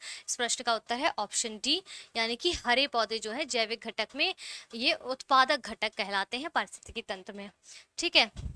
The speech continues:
अब इसके बाद यहाँ पर इस प्रश्न का, अ, देखेंगे उत्तर क्या है। अगला प्रश्न है पारिस्थितिकी तंत्र के संदर्भ में निम्नलिखित तथ्यों पर विचार कीजिए।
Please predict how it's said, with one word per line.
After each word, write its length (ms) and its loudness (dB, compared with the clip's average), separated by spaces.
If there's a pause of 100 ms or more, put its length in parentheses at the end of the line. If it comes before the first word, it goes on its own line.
(840)
अब 100 -8
इसके 200 0
बाद 240 4
यहाँ 180 4
पर 220 0 (480)
इस 160 -2
प्रश्न 360 -2
का, 160 4
अ, 380 -4
देखेंगे 460 -4 (240)
उत्तर 220 -4
क्या 180 4
है। 200 -2 (560)
अगला 200 6
प्रश्न 300 2
है 160 0
पारिस्थितिकी 560 4
तंत्र 240 2
के 140 -4
संदर्भ 320 2
में 80 -2
निम्नलिखित 420 -2
तथ्यों 280 0
पर 140 2
विचार 360 2
कीजिए। 340 -2